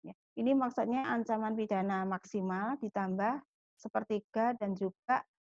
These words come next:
izin daripada dokter, bidan yang bersangkutan dilakukan pencabutan.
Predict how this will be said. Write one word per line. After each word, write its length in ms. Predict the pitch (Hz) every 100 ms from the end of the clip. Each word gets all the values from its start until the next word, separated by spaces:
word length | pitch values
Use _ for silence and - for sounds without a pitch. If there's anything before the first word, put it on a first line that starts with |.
| _ _
izin 480 | 285 269 - 240 233
daripada 600 | 214 202 202 196 190 196
dokter, 560 | 190 190 - - 240 254 240
bidan 400 | 202 - 196 190
yang 180 | 185
bersangkutan 880 | 185 185 190 175 190 - 214 208 247 262 _ _
dilakukan 720 | 214 190 180 - - 185 214 226
pencabutan. 720 | 208 185 185 190 175 165